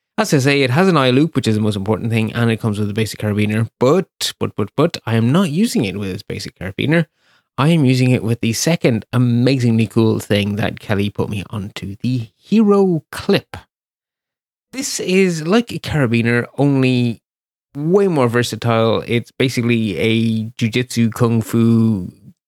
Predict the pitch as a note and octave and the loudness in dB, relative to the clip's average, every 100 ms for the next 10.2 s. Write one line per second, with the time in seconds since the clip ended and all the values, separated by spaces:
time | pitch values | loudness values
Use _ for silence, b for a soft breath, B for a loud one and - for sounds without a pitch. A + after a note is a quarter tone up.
0 | _ - C3 A#2+ A2+ A2 A2 A2 - - | _ -4 0 0 2 0 0 -2 -4 -8
1 | G#2+ G#2+ - G#2 G2 G2 G2+ - _ _ | -4 -4 -4 -4 -4 -6 -8 -10 _ _
2 | _ _ _ _ _ _ D3+ D3 - - | _ _ _ _ _ _ -8 -8 -8 -14
3 | - F#3 G3+ G#3 G3 D3+ C3 E3+ - - | 0 2 4 4 2 0 0 0 0 -2
4 | A#2+ A#2+ C3+ C3 B2+ B2 A#2 A2 A2 C3+ | -4 -2 0 2 2 0 -2 -2 -2 0
5 | D3 C#3+ B2+ A#2 B2+ A2+ G2+ A2 A2 - | 2 4 2 2 0 0 0 0 0 -8
6 | - - _ _ _ _ _ - D3 B2 | -14 -14 _ _ _ _ _ -6 -4 0
7 | B2+ B2 B2+ _ - C3 C#3 E3 - E3 | 0 0 -4 _ -2 0 2 2 0 0
8 | D#3+ D3 D3 B2+ A#2 A#2 - A#2 G#2 C3+ | 0 2 0 2 2 2 0 -2 0 2
9 | A#2+ A2 A#2 A2 G2+ - F#2 F#2 F#2 F#2 | 2 2 0 -2 -4 -4 -6 -6 -10 -12
10 | - F2+ | -16 -16